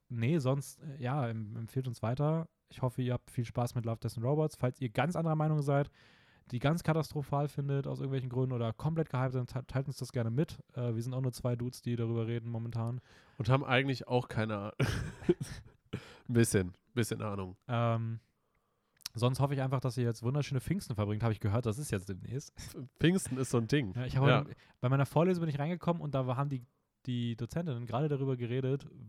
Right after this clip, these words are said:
Speaker 1: was es mit dem Feiertag auf sich hat. Und ich habe irgendwie gehört, es geht um irgendwie den fünfzig, fünfzigsten Tag nach irgendwas. Also feiert auf jeden Fall diesen wirklich Feiertag bei jedem, der
Speaker 2: Nach
Speaker 1: dem
Speaker 2: Ostern,
Speaker 1: jede Person weiß,
Speaker 2: Bro.
Speaker 1: was das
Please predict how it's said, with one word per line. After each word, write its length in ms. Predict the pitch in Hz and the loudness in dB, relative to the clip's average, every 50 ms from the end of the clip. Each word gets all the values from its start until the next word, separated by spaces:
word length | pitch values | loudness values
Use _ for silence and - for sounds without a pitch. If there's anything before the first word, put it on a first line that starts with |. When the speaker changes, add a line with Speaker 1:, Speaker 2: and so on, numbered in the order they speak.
| 107 107 | -10 -6
Speaker 1:
was 220 | 113 127 131 - | -4 -4 -2 -4
es 140 | 143 - - | -6 -4 -4
mit 80 | 127 | -4
dem 60 | 117 110 | -2 0
Feiertag 280 | - 165 139 113 107 107 | -2 0 0 0 -2 -2
auf 120 | 104 104 | -4 -4
sich 120 | - 107 | -2 -2
hat. 140 | 107 131 - - - - - - - | -2 -2 -4 -8 -14 -20 -20 -8 -2
Und 80 | 120 | 0
ich 40 | 117 135 | 0 2
habe 80 | 147 | 2
irgendwie 180 | 180 185 185 185 | 2 2 4 4
gehört, 160 | 165 160 165 | 4 4 4
es 60 | - - | 2 0
geht 120 | 156 156 | -2 -2
um 100 | 156 151 | 0 -2
irgendwie 220 | 156 165 170 165 | -2 -2 0 -2
den 100 | 147 143 | -2 -2
fünfzig, 460 | - - - 175 170 - 175 160 135 - - | -2 -2 -2 -2 -2 -2 -6 -6 -6 -8 -2
fünfzigsten 520 | - 190 214 - - 196 170 - - 165 | -2 -2 0 0 -2 -4 -4 -4 -6 -4
Tag 280 | - - 165 165 - - | 0 2 2 2 2 2
nach 160 | 147 147 131 | 0 0 2
irgendwas. 540 | - 139 139 120 110 92 95 90 90 - - _ _ - - - - - - _ | 2 2 0 0 0 -4 -6 -8 -8 -8 -10 _ _ -20 -20 -20 -20 -20 -8 _
Also 260 | - 123 127 120 135 139 | 2 2 4 4 2 2
feiert 320 | - - 147 170 180 175 | 2 4 4 4 4 4
auf 80 | 170 147 | 2 2
jeden 140 | 156 160 | 0 2
Fall 120 | 156 160 151 | 2 2 2
diesen 560 | 143 156 160 160 156 156 156 139 131 135 135 | 2 2 0 0 0 -2 -4 -6 -10 -10 -8
wirklich 280 | 139 143 - 147 131 - | -6 -4 -2 -2 -2 -4
Feiertag 640 | - - - _ - 135 143 147 143 - 139 - | -8 -18 -20 _ 0 0 2 2 2 2 0 0
bei 80 | - 127 | 0 0
jedem, 320 | 117 120 127 131 123 113 110 | 0 0 0 -2 -4 -4 -2
der 120 | - 117 | 0 0
Speaker 2:
Nach 60 | 107 | 2
Speaker 1:
dem 100 | 120 120 | 2 0
Speaker 2:
Ostern, 280 | 117 113 113 110 113 123 | 2 2 2 2 4 4
Speaker 1:
jede 140 | 175 196 202 | 4 4 6
Person 340 | - 165 151 151 151 147 131 | 6 4 4 6 4 4 4
weiß, 240 | 131 127 139 101 | 4 6 6 4
Speaker 2:
Bro. 100 | 92 92 | 4 2
Speaker 1:
was 100 | 110 127 - | 2 0 0
das 100 | 131 | -2